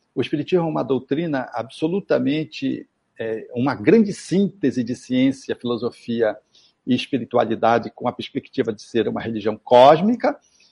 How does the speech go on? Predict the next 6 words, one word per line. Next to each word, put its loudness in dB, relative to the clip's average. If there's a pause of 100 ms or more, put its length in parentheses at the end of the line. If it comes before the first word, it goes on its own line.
(260)
e -6
que -8
trata 4
as -4
questões, -4 (280)
é, -2